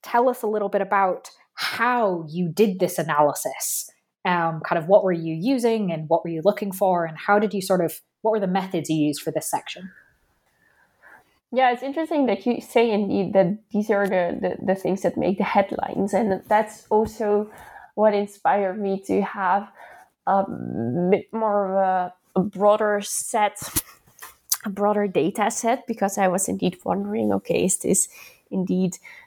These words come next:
Speaker 2: um, do we hear this because it's so dramatic and so appealing in, in, in a sensa-, a sensationalistic way that, that we hear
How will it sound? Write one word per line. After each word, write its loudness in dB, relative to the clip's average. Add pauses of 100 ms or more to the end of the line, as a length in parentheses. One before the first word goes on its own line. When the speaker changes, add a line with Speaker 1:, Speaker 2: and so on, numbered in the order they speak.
(200)
Speaker 2:
um, -2 (920)
do 0
we 0
hear 0
this -2
because 0
it's 0
so -2 (160)
dramatic 0
and -6
so 0
appealing 0
in, -2
in, 2 (120)
in 2
a -4
sensa-, 0 (180)
a 4
sensationalistic -2
way 2 (680)
that, 2
that 2
we -2
hear 2